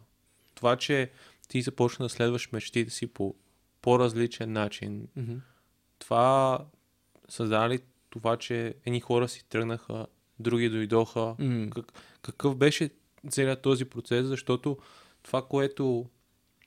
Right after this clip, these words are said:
Speaker 1: това, което и аз съм го имал много като страх и още го имам,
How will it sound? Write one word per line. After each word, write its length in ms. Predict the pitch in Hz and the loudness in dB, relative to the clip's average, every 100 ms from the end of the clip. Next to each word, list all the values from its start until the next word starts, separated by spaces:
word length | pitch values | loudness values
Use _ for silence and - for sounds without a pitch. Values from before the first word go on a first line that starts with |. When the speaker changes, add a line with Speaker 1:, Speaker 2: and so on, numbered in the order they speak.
| _ _ _ _ - _ _ _ - _ _ | _ _ _ _ -20 _ _ _ -20 _ _
Speaker 1:
това, 180 | - 131 | -6 -4
което 420 | 131 135 139 143 - - - _ _ _ _ _ | 0 -2 0 -8 -10 -20 -20 _ _ _ _ _
и 140 | 131 120 | -2 4
аз 240 | 113 117 | 4 4
съм 180 | 139 127 | -2 0
го 60 | |
имал 180 | 120 117 | 0 0
много 240 | 110 107 104 | -2 -2 -4
като 220 | - 104 | -10 -16
страх 520 | - 101 98 101 - | -12 -4 -4 -4 -10
и 100 | - | -6
още 220 | 98 95 - | -6 -8 -12
го 60 | |
имам, 160 | 104 | -10